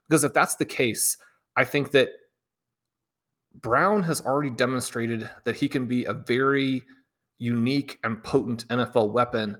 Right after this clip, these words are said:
but he also has some weaknesses to where he's not a superstar. This, I mean, this may be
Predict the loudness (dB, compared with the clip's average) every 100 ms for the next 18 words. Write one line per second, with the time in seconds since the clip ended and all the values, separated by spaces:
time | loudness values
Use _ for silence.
0 | _ _ _ 0 2 2 2 4 2 2
1 | 0 0 0 -2 -4 -2 0 -2 -2 -2
2 | 2 0 -2 -4 -4 -2 -4 -6 -8 -12
3 | -12 -14 -16 _ _ _ _ _ _ _
4 | 2 4 4 2 -6 _ -18 -4 2 4
5 | 6 6 6 8 6 6 2 -4